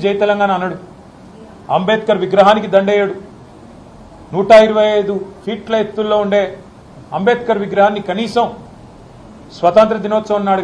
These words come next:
కానీ, పద్నాలుగు ఏప్రిల్ నాడు ఆయన జయంతి నాడు కానీ కనీసం అక్కడ లైటింగ్ ఏర్పాటు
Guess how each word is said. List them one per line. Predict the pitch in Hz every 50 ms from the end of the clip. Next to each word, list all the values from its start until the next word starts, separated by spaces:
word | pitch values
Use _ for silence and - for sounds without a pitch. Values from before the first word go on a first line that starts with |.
| 180
కానీ, | 185 185 202 202 - 175
పద్నాలుగు | 170 151 165 202 214 214 208 208 196
ఏప్రిల్ | 202 196 202 202 196
నాడు | 196 190 185
ఆయన | 175 170 - -
జయంతి | 170 185 196 190 202 196
నాడు | 196 190 180 165
కానీ | 175 185 208 208 - - - - - - - - - 170
కనీసం | 180 220 226 202 233 233 208
అక్కడ | 214 214 208 190 165
లైటింగ్ | 165 196 185 185 208 220 220
ఏర్పాటు | 208 214 - 202 196